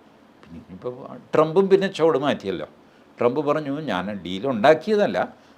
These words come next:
അതിന് ഞാൻ സഹായിച്ചു, I helped it." ആ ഹെൽപ്പ് ചെയ്തു എന്ന് ആർക്കും പറയാം, മറ്റേ റഷ്യക്ക് പറയാം, "We helped." ശരിയല്ലേ? അപ്പോൾ അത് അദ്ദേഹം ഈ പറഞ്ഞ പോലെ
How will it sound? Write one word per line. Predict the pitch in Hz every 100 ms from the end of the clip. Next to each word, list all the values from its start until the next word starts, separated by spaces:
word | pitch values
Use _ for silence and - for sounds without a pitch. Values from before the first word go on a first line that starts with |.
| -
അതിന് | 131
ഞാൻ | 156 135
സഹായിച്ചു, | 143 127 104 147 196 190 - - _ _ _ _ _ _ - 113
I |
helped | 104 123 156 202
it." | 143 - - _ _ _ - _ - - _ _ _ _ _ _
ആ | 92
ഹെൽപ്പ് | 110 123 123 139
ചെയ്തു | 135 127
എന്ന് | 147
ആർക്കും | 110 - 135
പറയാം, | 113 90 - - - _ _ _ _ _ _ _ _ _ _ _
മറ്റേ | 120 113 117
റഷ്യക്ക് | 127 123 120 - 135
പറയാം, | 127 113 104 - _ 113
"We | 104
helped." | 101 104 - - _ _ _ _ _ _ _ _ -
ശരിയല്ലേ? | 113 92 78 - _ _ _ _ _ _ _ _ -
അപ്പോൾ | - -
അത് | - 139 - - 277 - - - _ 127 127 147 175 156 147
അദ്ദേഹം | 143 170 156 214 208
ഈ | 190
പറഞ്ഞ | 170 175 165
പോലെ | 160 156